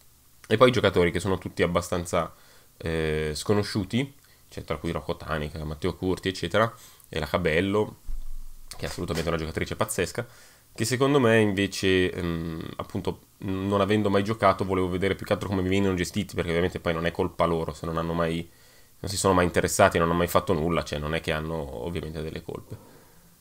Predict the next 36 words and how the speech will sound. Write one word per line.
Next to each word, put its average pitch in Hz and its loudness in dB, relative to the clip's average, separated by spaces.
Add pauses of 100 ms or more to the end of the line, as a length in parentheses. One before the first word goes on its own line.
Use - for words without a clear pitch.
(100)
Come 170 2
è 156 2
stata 127 0
gestita 101 2
l'avventura? 87 2
Prima 110 2
di 127 2
tutto 165 -2
hanno 151 4
giocato 98 2
l'avventura 90 2
base, 90 2 (1040)
e 85 2
quella 82 2
dello 85 -2
starter 87 -2
set - -6
nuovo, 85 -4
che - -12
tra 90 -2
l'altro 87 0
ho 85 -2
giocato, - -4
quindi 92 -2
forse 110 -4
questo 107 -4
mi 98 -2
ha 90 0
aiutato 90 -4
a - -8
seguire 92 -2
di 87 -6
più 98 -6
la 90 -4
storia, 87 -6
perché 95 -2